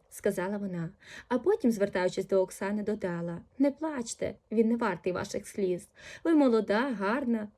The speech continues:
і ще зустрінете гідного чоловіка. До речі, а давайте не будемо втрачати зв'язок. Все ж таки наші дітки брат і сестра». Два роки опісля дві гарні жінки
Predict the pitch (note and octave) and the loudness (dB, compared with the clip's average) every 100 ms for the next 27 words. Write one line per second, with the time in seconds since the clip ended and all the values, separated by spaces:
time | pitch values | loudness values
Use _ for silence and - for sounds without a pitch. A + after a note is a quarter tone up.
0 | - C4 - A#3+ G#3+ G#3 - C#4 G#3 G3 | -4 -2 2 2 0 -8 -2 2 2 0
1 | F3 F#3 F3+ F#3+ G3 G3 G#3 G3+ E3+ - | -4 -4 -4 -6 -6 -4 -4 -2 -4 -4
2 | E3+ F3 _ - - D#4+ D4 G#3+ - F3+ | -8 -10 _ -20 -4 2 2 0 -2 -4
3 | E3+ _ _ - A#3+ F4 B4+ C#4+ G#3+ F#3+ | -4 _ _ -2 2 4 6 6 4 2
4 | F#3+ F#3 F#3 F3 F#3 F#3 F#3+ A#3 A3+ G3 | 2 0 -2 -2 -4 -4 -2 0 0 0
5 | F3 - - - - - C4+ C4+ - B3+ | -6 -8 -18 -20 -2 2 4 2 6 6
6 | B3 A#3 A#3 A#3 A#3 B3+ A3 A#3+ A#3+ A#3 | 8 4 2 0 0 0 0 0 0 0
7 | A3+ A3+ A#3 A#3 - B3+ D4+ G4+ _ _ | 0 -2 -4 -4 -4 0 0 -2 _ _
8 | - - - - B4 F#4+ A3+ F#3+ F#3+ - | -20 -20 -8 4 8 8 6 4 4 0
9 | A3+ C#4+ - G#3 G3+ G3+ C#4+ E4 A3 F3 | -2 -2 -2 -4 -4 2 6 6 4 0
10 | F3+ D#3+ G#3+ D#4 C#4 A3 | -4 -4 -4 -4 -4 -8